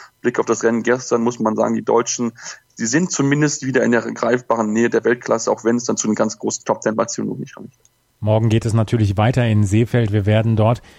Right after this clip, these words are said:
Speaker 2: dann den, äh, Tag neun erleben. Wir haben morgen die Staffel der Damen, die vier Komma fünf, vier mal fünf Kilometer Staffel Langlauf der Damen. Wir haben den Einzelwettkampf in der nordischen Kombination und die Qualifikation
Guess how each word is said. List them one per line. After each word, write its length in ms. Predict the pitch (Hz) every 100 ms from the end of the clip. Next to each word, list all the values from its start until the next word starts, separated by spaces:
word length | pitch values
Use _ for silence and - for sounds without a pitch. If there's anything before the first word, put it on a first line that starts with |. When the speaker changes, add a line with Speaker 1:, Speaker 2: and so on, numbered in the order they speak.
| _ _
Speaker 2:
dann 260 | - 113 113
den, 240 | 107 107
äh, 200 | 113 113
Tag 320 | 104 110 110
neun 400 | 127 117 123 135
erleben. 560 | 143 123 117 120 139 131
Wir 120 | 113
haben 180 | 104 113
morgen 440 | 110 107 120 127 113 - -
die 80 | 120
Staffel 300 | - 139 147
der 120 | 127
Damen, 260 | 123 143 135
die 80 |
vier 160 | 113 143
Komma 220 | 135 131
fünf, 300 | - 143 -
vier 120 | -
mal 140 | 165 131
fünf 200 | 151 151
Kilometer 420 | - 127 131 123
Staffel 340 | - 123 143
Langlauf 460 | 123 127 139 127 120
der 160 | 123 113
Damen. 380 | 117 120 135 131 - - -
Wir 100 | 113
haben 100 | 123
den 140 | 135
Einzelwettkampf 760 | 127 143 - 135 131 - 127 127
in 80 |
der 100 | 127
nordischen 460 | 120 123 127 117 123 - -
Kombination 580 | - 139 131 123 - 143
und 180 | 139 151
die 60 | 160
Qualifikation 920 | - 147 123 147 139 120 - 143 135